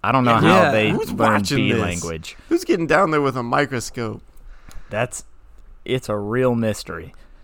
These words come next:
Speaker 1: But that's,
Speaker 3: Yikes.
Speaker 1: that's what Google's telling me, so that's why.
Speaker 2: I think
Speaker 3: Hmm.
Speaker 2: someone made that up.
Speaker 1: It, it sure <laughs> sounds made up. <laughs>
Speaker 3: That sounds like an alien, like,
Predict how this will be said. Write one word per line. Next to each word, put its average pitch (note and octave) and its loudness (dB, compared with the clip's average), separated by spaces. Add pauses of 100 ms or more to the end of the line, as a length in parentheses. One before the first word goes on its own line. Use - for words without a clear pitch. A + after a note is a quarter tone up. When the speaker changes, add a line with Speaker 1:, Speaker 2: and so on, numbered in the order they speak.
(420)
Speaker 1:
But A#2 4
that's, B2+ 4
Speaker 3:
Yikes. - -12
Speaker 1:
that's C#3 2
what C#3 4
Google's A#2 -2
telling F#2+ -4
me, F2 -10
so - -8
that's G#2+ -4
why. F2 -10 (880)
Speaker 2:
I F3+ 2
think C#3 2
Speaker 3:
Hmm. B2 -4
Speaker 2:
someone C3+ -2
made A2+ -4
that G#2 -6
up. G#2 -8 (1300)
Speaker 1:
It, C#3 -2
it C#3+ 0
sure F#3 2
<laughs> - 0
sounds D#3+ 2
made B2+ 0
up. C3 -4 (560)
<laughs> D#3+ -6 (920)
Speaker 3:
That G#3+ -6
sounds B3 -2
like F3+ 4
an C3 2
alien, C3+ 2
like, A#2+ -6